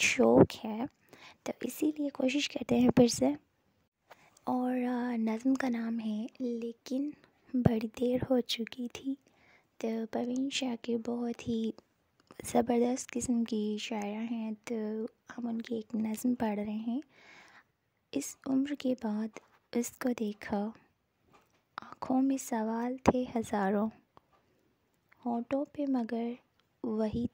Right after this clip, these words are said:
तबस्सुम, चेहरे पे लिखी हुई उदासी, लहजे में मगर ठहराव, आवाज़ में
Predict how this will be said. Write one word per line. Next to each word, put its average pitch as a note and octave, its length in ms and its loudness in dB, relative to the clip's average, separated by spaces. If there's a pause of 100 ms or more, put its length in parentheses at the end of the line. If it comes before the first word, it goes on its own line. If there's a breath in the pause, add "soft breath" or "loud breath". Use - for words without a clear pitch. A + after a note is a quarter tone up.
तबस्सुम, A3 800 0 (840 soft breath)
चेहरे B3 460 2 (100)
पे B3 100 0
लिखी A#3 480 -2 (140)
हुई A3 160 0
उदासी, - 720 -8 (1080 soft breath)
लहजे A3+ 580 2
में B3+ 180 4
मगर A3+ 600 2 (500)
ठहराव, A3 920 2 (1200 soft breath)
आवाज़ B3 580 0
में A#3+ 380 2